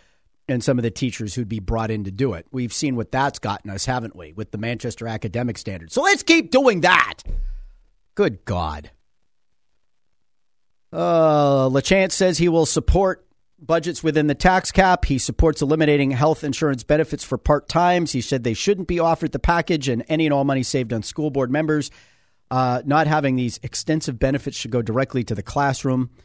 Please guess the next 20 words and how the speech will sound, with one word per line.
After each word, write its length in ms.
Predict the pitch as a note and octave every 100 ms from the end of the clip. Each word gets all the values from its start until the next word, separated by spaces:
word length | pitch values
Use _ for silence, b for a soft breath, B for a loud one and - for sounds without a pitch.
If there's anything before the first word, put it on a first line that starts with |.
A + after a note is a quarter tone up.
| b b _
and 140 | A#2
our 140 | A#2 G#2
students. 540 | - D#3+ D#3 D3 - b b _
Yes, 280 | A2+ E3+ -
he 80 | E3
believes 400 | D3 D3+ D3 C#3
in 80 |
redistricting. 760 | C3+ B2+ C3+ - C3+ C3+ B2+ -
Transparency, 1000 | - F3+ F#3+ - - A#3 F3+ - C#3 A#2
he 160 | A#2 A2+
says, 440 | C3+ A#2+ B2 A2+ b b b
is 300 | C#3+ C3+ A2+
the, 440 | C3 C3 C3 B2+ -
uh, 140 | C3+ A#2+
biggest 380 | C3 C3 -
issue 200 | C3+ -
facing 440 | A2+ C#3 C3 C3 A#2+
the 100 | G#2+
school 460 | - F#3 F3+ F3 -
district. 540 | D#3+ E3 E3+ D3+ -